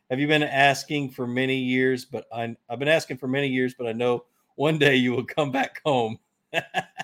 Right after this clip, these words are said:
One day I will, dude. My best, one of my best friends still lives there. So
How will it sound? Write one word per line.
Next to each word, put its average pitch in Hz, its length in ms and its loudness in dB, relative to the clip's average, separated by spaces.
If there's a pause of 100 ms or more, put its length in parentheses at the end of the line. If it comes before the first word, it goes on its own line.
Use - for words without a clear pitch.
(920)
One 175 160 -2
day 226 220 6
I 220 40 8
will, 208 280 6
dude. 156 260 -2
My 160 120 6
best, 175 320 -2
one 175 100 0
of 175 60 0
my 175 80 4
best 170 260 2
friends 147 260 -2
still 143 240 -4
lives 127 240 -2
there. 107 240 -10
So 104 360 -6